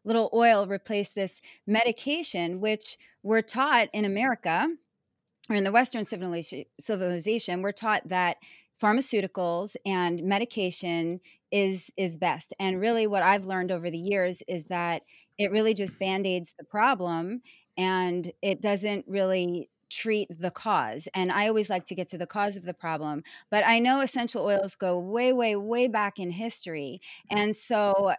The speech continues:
you know, I'd love for you to share a little bit about that, because I think it's important for people to realize that, you know, <laughs> I feel that God put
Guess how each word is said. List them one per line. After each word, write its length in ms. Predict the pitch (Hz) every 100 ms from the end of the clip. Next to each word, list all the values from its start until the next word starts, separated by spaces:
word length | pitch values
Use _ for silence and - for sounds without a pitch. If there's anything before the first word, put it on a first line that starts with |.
| -
you 140 | 226
know, 100 | 202
I'd 140 | 202
love 220 | 208 247 285
for 100 | 320
you 100 | 277
to 80 |
share 260 | 233 - 214
a 60 | 190
little 200 | 202 196
bit 140 | 196
about 300 | 185 180 143
that, 220 | 190 170
because 180 | 196 208
I 80 | 220
think 160 | 277
it's 140 | 339 285
important 400 | 240 254 247 254
for 80 | 208
people 240 | 226 202
to 120 | -
realize 360 | 185 208 190 185
that, 300 | 190 175 170 _ - - _
you 120 | -
know, 180 | 214 208
<laughs> 40 | 226
I 120 | 247
feel 200 | 247 320
that 160 | 262
God 260 | - 214 233 -
put 260 | 233 220